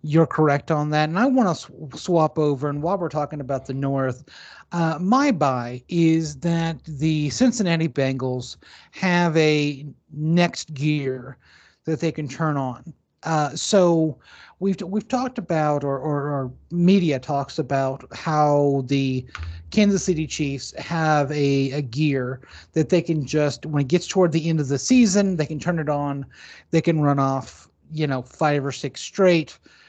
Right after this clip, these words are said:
put themselves into the best position to get the one seed, get a two seed, whatever, uh, whatever it is. Um, I didn't think the Bengals had, I thought the Bengals had a lost season,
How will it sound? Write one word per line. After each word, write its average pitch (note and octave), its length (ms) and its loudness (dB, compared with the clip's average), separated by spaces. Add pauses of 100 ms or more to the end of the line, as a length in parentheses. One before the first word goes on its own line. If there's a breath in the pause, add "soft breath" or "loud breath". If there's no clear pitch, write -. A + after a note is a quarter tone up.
(100)
put F#3+ 160 -2
themselves C#3 760 -2
into D3+ 220 -6
the C3+ 120 -4
best C#3+ 260 0
position C#3+ 640 -2
to C3 280 -4
get C3 180 -6
the C#3+ 80 -6
one E3+ 320 0
seed, D3+ 300 0
get C3 120 -2
a B2 40 -4
two D3+ 200 -2
seed, C3+ 300 0
whatever, C3+ 520 2 (480 loud breath)
uh, C3+ 440 2
whatever C#3+ 600 2
it C3+ 80 0
is. B2+ 460 -2 (760 loud breath)
Um, F#3+ 280 4
I G#3+ 100 -2
didn't C#4+ 220 6
think B3 180 4
the G3 60 -2
Bengals E3 380 0
had, C3+ 100 -2
I D3 100 -6
thought F3+ 120 -2
the F3 80 2
Bengals E3 420 4
had D3+ 140 2
a C3+ 60 0
lost B2+ 380 -4
season, G3 600 4